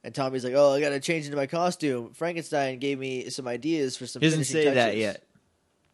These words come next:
Speaker 2: Trini's like, "Where's your costume?" He's like, "It's in this bag. I gotta go change. I'll be right back." And then he comes
Speaker 1: Oh, he
Speaker 2: back
Speaker 1: do-,
Speaker 2: as
Speaker 1: yes, as
Speaker 2: Frankenstein.
Speaker 1: Frankenstein.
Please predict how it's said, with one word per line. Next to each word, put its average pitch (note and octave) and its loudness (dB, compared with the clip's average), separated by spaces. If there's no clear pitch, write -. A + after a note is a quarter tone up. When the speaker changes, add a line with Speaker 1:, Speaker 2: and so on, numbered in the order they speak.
Speaker 2:
Trini's C#3 2
like, B2+ 0
"Where's D3+ 4
your C#3 -2
costume?" D#3 0
He's A#2+ 0
like, A#2 2
"It's C#3 -2
in D3+ 2
this C3 -2
bag. C#3+ 2
I D3 2
gotta B2 6
go A2+ -2
change. C#3+ -2
I'll B2 -10
be A#2+ 0
right A2 2
back." B2 0
And C3+ 0
then C3+ 2
he C3+ 0
comes C3+ 0
Speaker 1:
Oh, - 4
he D3+ 8
Speaker 2:
back C#3+ 8
Speaker 1:
do-, C#3+ 4
Speaker 2:
as E3 6
Speaker 1:
yes, D#3+ 6
as C3 -4
Speaker 2:
Frankenstein. F3 4
Speaker 1:
Frankenstein. C3 -4